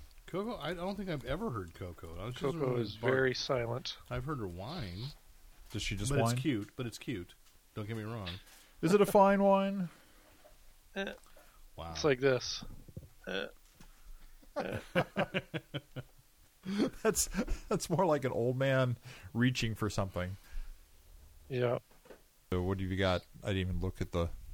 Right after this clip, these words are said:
Speaker 1: Okay, so
Speaker 3: Seemed like there was a lot, lot of news.
Speaker 1: Got a letter. I got a text.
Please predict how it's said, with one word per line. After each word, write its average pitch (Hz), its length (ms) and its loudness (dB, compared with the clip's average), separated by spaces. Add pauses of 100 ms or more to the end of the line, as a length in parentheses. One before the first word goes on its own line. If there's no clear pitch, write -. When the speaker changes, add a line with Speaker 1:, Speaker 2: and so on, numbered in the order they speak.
(720)
Speaker 1:
Okay, 131 460 4
so 120 360 2
Speaker 3:
Seemed 110 180 4
like 92 160 4
there 87 80 0
was 87 120 0
a 85 60 -2
lot, 85 300 2 (180)
lot 95 220 0
of 82 80 -4
news. 87 400 -2 (520)
Speaker 1:
Got 120 140 0
a 104 60 0
letter. 117 480 0 (560)
I 107 40 -2
got 98 200 -2
a 90 40 -8
text. - 600 -6